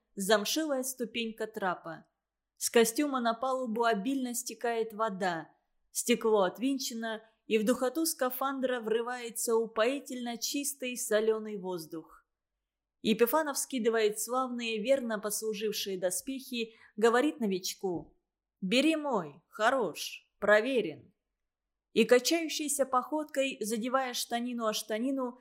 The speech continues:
несёт свой штатский, необжитый, незнакомый облик к комиссару. Комиссар, напутствуя, говорит о его задачах. Там, в родных местах, он явится представителем славного, краснознаменного.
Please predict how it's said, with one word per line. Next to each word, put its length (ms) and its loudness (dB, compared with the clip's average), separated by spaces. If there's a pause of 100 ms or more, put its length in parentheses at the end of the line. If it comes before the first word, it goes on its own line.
(280)
несёт 420 2
свой 260 -2
штатский, 600 -2
необжитый, 720 -2
незнакомый 760 -2
облик 640 -8 (100)
к 40 -20
комиссару. 760 -2 (800)
Комиссар, 480 4
напутствуя, 720 -2
говорит 420 -2
о 60 2
его 240 2
задачах. 760 -2 (480)
Там, 380 4
в 40 0
родных 360 -2
местах, 540 -2
он 100 -2
явится 600 -2
представителем 920 -4 (280)
славного, 960 0 (220)
краснознаменного. 1500 0